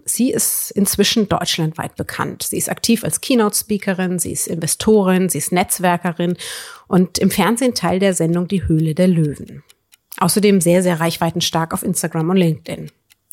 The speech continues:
Dass das ausgerechnet sie Selbstbewusstsein hat, denkt man sich, ja klar. Nee, so klar ist das gar nicht. Sie beschreibt in dem Buch, es ist bereits ihr drittes,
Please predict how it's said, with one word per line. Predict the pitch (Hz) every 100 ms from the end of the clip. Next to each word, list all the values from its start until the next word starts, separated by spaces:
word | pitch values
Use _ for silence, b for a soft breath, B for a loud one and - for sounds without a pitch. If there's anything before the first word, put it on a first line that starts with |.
| B B B
Dass | 165
das | - 196
ausgerechnet | 180 - 180 170 170 160
sie | - 165 185 220
Selbstbewusstsein | 202 190 - 185 175 170 175 160
hat, | 170 165
denkt | 165 160
man | 170
sich, | 185 160 156
ja | 151
klar. | - 170 160 160 160 147 _ _ _ _ _ _ _ B B B
Nee, | - 269
so | 160
klar | 160 233 226
ist | 277 -
das | 147
gar | - -
nicht. | - 170 - - _ _ _ _ _ _ - B B
Sie | -
beschreibt | 226 - 269 -
in | 208
dem | 185 160
Buch, | 202 349 -
es | -
ist |
bereits | - 175 170
ihr | 202
drittes, | - - 226 - 302 - - -